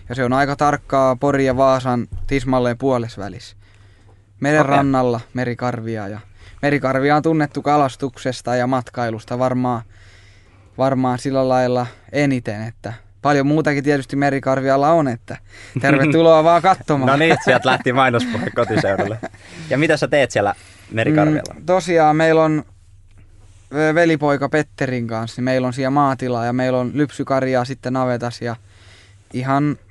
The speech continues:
Speaker 1: perus maatila sitten ja siellä on sitten maatilan askareita ja siitä koostuu sitten meidän tämänhetkinen elämä.
Speaker 2: Mä oon aina miettinyt, että mitä maanviljelijät tekee talvella, kun on lunta ja muuta. Py-, onks teillä mitään tekemistä?
Speaker 1: No talvella tietysti nyt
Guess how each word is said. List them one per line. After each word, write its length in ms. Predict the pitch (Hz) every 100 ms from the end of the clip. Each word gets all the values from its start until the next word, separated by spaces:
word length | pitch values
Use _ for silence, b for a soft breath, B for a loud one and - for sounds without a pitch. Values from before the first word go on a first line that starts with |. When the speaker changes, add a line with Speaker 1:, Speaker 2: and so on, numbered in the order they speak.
| -
Speaker 1:
perus 280 | 143 131 120 -
maatila 500 | 127 135 123 120 117
sitten 380 | 120 117 - 110
ja 100 | 104 - _ - - -
siellä 320 | - 127 120
on 140 | 120
sitten 340 | 120 123 - 120
maatilan 460 | 131 123 123 127 123
askareita 580 | 120 - 104 98 95
ja 140 | 82 101 - b b b b b b b
siitä 320 | 135 123 120
koostuu 520 | 139 135 - - 123
sitten 420 | 127 123 - 120 -
meidän 380 | 143 135 127 120
tämänhetkinen 760 | 127 120 120 120 - 117 110 107
elämä. 280 | 107 107 - - b b b
Speaker 2:
Mä 60 | 127
oon 40 |
aina 140 | 165 151
miettinyt, 460 | 160 135 107 98
että 340 | 101 - 101 - -
mitä 240 | 190 -
maanviljelijät 680 | 135 151 104 98 95 90 -
tekee 260 | 104 95 95
talvella, 580 | 123 117 90 67 64 -
kun 120 | 95
on 80 | 95
lunta 300 | 107 95 82
ja 100 | 85
muuta. 280 | 87 85 90
Py-, 240 | 165 156 -
onks 180 | 170
teillä 160 | - 135
mitään 280 | 131 123 101
tekemistä? 480 | 95 85 - - 113 - B B
Speaker 1:
No 100 | 139
talvella 500 | 147 147 131 120 127
tietysti 480 | 127 151 151 151 160
nyt 220 | 156 147